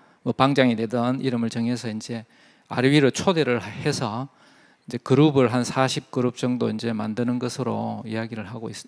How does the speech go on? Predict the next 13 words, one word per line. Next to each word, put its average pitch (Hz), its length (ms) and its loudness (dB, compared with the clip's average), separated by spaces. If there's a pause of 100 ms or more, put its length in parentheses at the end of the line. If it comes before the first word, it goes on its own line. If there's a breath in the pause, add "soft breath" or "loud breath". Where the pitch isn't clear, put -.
(120)
이제 113 220 -12 (160)
온 117 180 -4
겁니다. 120 420 -6 (220)
와서 113 340 -10 (600 loud breath)
오늘, 127 360 2 (560 loud breath)
어, 120 680 -8
그러다 165 300 6
보니까 170 480 4
어른들은 170 720 6
전도회 185 540 8
중심으로 160 680 2
이렇게 107 720 -4 (360)
짜서 135 560 -2